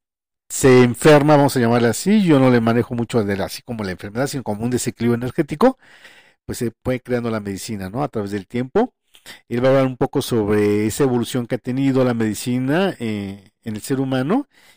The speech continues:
Y bueno, se los voy a presentar. Él es Marco Pedro Romero Flores, es médico egresado por la Universidad Autónoma de Metropolitana de Xochimilco, el plantel Xochimilco, y tiene una amplia trayectoria y experiencia en la administración de servicios y de salud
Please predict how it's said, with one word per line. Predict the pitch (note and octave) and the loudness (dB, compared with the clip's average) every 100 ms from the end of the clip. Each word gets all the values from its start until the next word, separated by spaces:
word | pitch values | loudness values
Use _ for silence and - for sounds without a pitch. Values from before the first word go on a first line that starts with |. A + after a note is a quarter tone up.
| _ | _
Y | G#2+ | -10
bueno, | A#2 C#3+ | -6 -4
se | D3 | -6
los | A2+ | -6
voy | G#2+ A2+ | -2 -4
a | |
presentar. | - F#2 G2 - C3+ G#3 A#3 _ _ _ - | -4 -14 -14 -6 -2 -2 -4 _ _ _ -8
Él | C3 C3+ | -4 -2
es | D3 | -2
Marco | C#3+ D3 E3 - G3 G3 _ | 0 2 0 2 0 0 _
Pedro | - E3 E3+ G3+ A#3 - _ _ | 0 2 4 2 0 -6 _ _
Romero | - B2 B2 C3+ C3+ | -8 -6 -2 -2 -2
Flores, | - C#3 D#3+ C4 - - _ | 0 0 2 0 -4 -12 _
es | C3+ C3 | -4 -2
médico | C#3+ D3 D#3 C#3+ | 0 -2 0 0
egresado | A2+ G#2+ - C3+ C3+ D3+ | 0 -2 -2 0 2 0
por | - C3+ | 0 0
la | C#3 D#3 E3 - | 2 4 2 0
Universidad | C3 A#2+ A2+ - C3 | -2 0 -2 0 -2
Autónoma | C3+ C#3+ C3+ C3+ B2 | 0 -2 0 0 0
de | A2+ A#2 B2+ | 0 -2 -4
Metropolitana | B2+ A#2+ A#2+ A#2 B2 B2 A2 C#3 D#3 B3+ - | -6 -8 -6 -4 -2 -4 -2 -2 0 -2 -4
de | A2+ | -10
Xochimilco, | - - C3+ C#3 G#3+ | -8 -8 -6 -4 -2
el | F3+ | -2
plantel | - A#2 C3+ | -4 -4 -6
Xochimilco, | B2+ B2+ B2+ B2 - A3 - _ - - - - _ | -6 -10 -10 -8 -2 -2 -4 _ -20 -20 -20 -20 _
y | A#2+ | -14
tiene | - D#3 E3 F3 E3+ E3 | -4 -2 0 2 2 2
una | E3 E3 D#3+ | 0 0 -2
amplia | D#3+ - E3 D#3+ E3 D#3 | -2 0 2 4 4 2
trayectoria | C3+ B2 A#2 - C#3+ D3 D#3+ E3+ | 0 -2 -4 0 2 2 4 2
y | C#3 | 0
experiencia | - C3 B2+ C3 D3+ | -4 -2 -2 0 -2
en | |
la | A#2+ | -2
administración | A2 - A#2 - B2+ B2+ | -4 -6 -8 -6 -6 -4
de | B2+ | -4
servicios | - G#2 B2 A#2+ C#3+ - | -6 -8 -8 -8 -8 -8
y | A2 | -8
de | G#2 | -6
salud | G#2+ B2+ | -4 -2